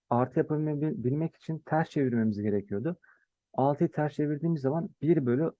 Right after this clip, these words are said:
altı olacaktır. Ee,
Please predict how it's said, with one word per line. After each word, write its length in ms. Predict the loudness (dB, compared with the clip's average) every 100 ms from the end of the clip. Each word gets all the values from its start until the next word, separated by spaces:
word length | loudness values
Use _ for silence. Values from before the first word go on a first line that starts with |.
| _ -2
altı 320 | 0 0 0
olacaktır. 520 | 0 0 -2 -6 -8 -20 -20 _ _ _ _ _ _ _ _ -4
Ee, 300 | -2 -4